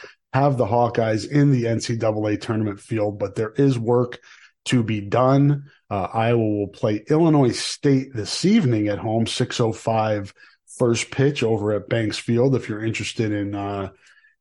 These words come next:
getting over and getting a chance to watch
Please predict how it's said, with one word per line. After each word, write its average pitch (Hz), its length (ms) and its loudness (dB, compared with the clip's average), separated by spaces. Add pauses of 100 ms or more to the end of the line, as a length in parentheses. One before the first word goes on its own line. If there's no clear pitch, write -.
(180)
getting 113 600 2
over 120 340 2
and 113 260 0
getting 113 220 2
a 104 40 -2
chance 113 380 0
to 117 80 0
watch 110 560 -2